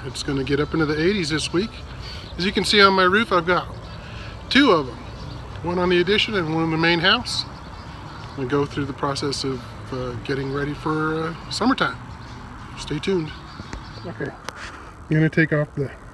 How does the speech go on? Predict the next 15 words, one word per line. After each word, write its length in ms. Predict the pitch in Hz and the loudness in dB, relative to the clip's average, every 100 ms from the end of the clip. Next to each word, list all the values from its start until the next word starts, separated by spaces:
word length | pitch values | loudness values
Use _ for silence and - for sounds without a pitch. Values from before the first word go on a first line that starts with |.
| - - | -14 -8
the 60 | |
cover. 380 | - 175 180 220 - - - - - - - - - - - - - - - 131 | 2 2 2 -4 -8 -16 -16 -10 -10 -10 -12 -14 -14 -14 -16 -16 -16 -14 -10 -2
And 380 | 127 127 127 135 | 0 0 0 -2
this 160 | - | -4
is 120 | 120 | -4
basically 480 | 123 123 139 120 123 | -2 -2 -2 -4 -4
how 140 | 117 127 | -2 -4
it's 220 | 120 - | -6 -6
set 220 | 151 139 | -4 0
up. 180 | 170 170 - - - - - - | 0 -2 -6 -12 -12 -14 -14 -16
It's 160 | - - - | -16 -16 -12
tucked 260 | 151 - | -10 -8
in 160 | 147 139 | -6 -4
down 220 | 139 135 | -4 -4
below. 420 | 135 151 156 151 | -2 0 0 -2